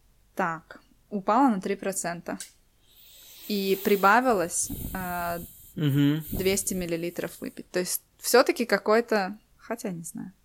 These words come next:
Speaker 2: <laughs>
Speaker 1: Но, но это упало не очень сильно. Это
Speaker 2: Ну да,
Speaker 1: не
Speaker 2: да, да.
Speaker 1: упало в
Speaker 2: Не как
Speaker 1: половину.
Speaker 2: раньше,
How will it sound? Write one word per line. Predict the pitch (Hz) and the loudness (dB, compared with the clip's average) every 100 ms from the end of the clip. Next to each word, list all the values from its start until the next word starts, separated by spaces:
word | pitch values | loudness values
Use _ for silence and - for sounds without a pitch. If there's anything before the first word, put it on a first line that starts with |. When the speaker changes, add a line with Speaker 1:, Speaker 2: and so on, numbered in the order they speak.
| _ - - - - - | _ -10 -8 -8 -6 6
Speaker 2:
<laughs> | 208 214 - 185 | 6 6 2 2
Speaker 1:
Но, | 214 240 - - _ _ _ - | 8 8 8 0 _ _ _ 2
но | 226 | 6
это | 233 247 | 6 6
упало | 240 262 269 277 | 6 8 8 8
не | 226 226 | 6 4
очень | 226 226 - 196 | 4 2 0 0
сильно. | - 220 170 - 71 | 2 2 0 -4 0
Это | 143 | 6
Speaker 2:
Ну | 175 | 10
да, | 214 | 10
Speaker 1:
не | |
Speaker 2:
да, | 220 | 10
да. | |
Speaker 1:
упало | 240 240 202 | 10 8 8
в | - | 4
Speaker 2:
Не | 151 | 2
как | |
Speaker 1:
половину. | 147 190 | 4 4
Speaker 2:
раньше, | 143 131 - | 4 2 -2